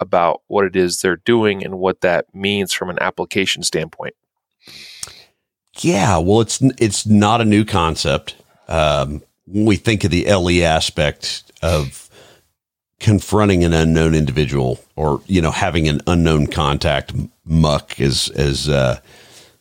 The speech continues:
Speaker 2: Chuck Haggard and Craig Douglas, like, managing an unknown contact. Uh, it's the first thing you hear cops say, "Take your hands out of your pockets."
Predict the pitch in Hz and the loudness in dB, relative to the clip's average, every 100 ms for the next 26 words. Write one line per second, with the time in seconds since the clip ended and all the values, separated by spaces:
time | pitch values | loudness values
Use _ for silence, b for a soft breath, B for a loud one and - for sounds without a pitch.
0 | _ _ - 73 82 76 71 76 67 69 | _ _ -2 0 0 0 0 0 2 2
1 | 69 67 _ - 85 67 76 65 71 - | 2 -2 _ -2 -2 0 -2 0 0 -2
2 | - 71 - 85 85 85 78 73 73 76 | -4 -4 0 0 0 0 0 -2 0 0
3 | 76 71 69 - 71 67 - - - - | 0 0 -2 -4 -6 -6 -10 -10 -16 -12
4 | - 73 69 - _ _ _ _ _ - | -2 0 0 -2 _ _ _ _ _ -8
5 | - 143 151 127 127 113 101 98 - 101 | -6 0 0 2 2 2 2 0 0 -2
6 | - - 87 73 95 92 82 85 78 73 | -2 0 0 0 -2 -2 0 0 -2 -4
7 | 65 - 71 - - - | -6 -6 -8 -8 -16 -18